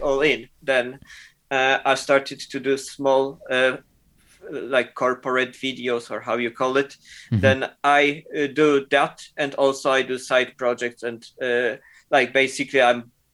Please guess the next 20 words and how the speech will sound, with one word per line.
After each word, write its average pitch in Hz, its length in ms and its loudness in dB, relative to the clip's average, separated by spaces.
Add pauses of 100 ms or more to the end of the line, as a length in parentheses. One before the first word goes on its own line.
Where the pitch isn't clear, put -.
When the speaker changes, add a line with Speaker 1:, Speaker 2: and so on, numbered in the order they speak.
(280)
Speaker 1:
booked 147 320 0
for 127 380 -4
s-, - 440 -20
few 135 280 0
races 127 580 -2
already 123 640 -2 (320)
to, 123 380 0 (100)
uh, 120 600 4 (360)
do 127 160 -2
filming 139 500 -6
about 147 360 -2
them. 165 280 0 (220)
Some 160 340 0
of 139 140 2
them, 135 160 0
they 131 140 0
will 131 140 -2
be 127 120 -6
just, - 420 -6 (100)
uh, 120 440 -2